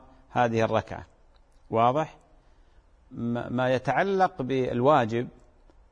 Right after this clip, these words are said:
إذا، إذا طبعًا ويسجد للسهو، الواجب إذا تركه ال-، المصلي سهواً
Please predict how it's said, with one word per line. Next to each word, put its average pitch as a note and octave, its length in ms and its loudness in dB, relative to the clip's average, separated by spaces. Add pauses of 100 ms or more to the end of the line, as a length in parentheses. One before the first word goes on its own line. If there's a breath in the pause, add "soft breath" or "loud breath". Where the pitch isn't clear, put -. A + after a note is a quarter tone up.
(120)
إذا، A2+ 380 -2
إذا A2 280 -2
طبعًا A#2+ 320 0
ويسجد D3 420 2
للسهو، G#2 380 -2 (560 soft breath)
الواجب E3+ 460 2
إذا D3 160 2
تركه D3+ 720 0
ال-، A#2 260 -4
المصلي A#2+ 680 -2
سهواً A#2 400 0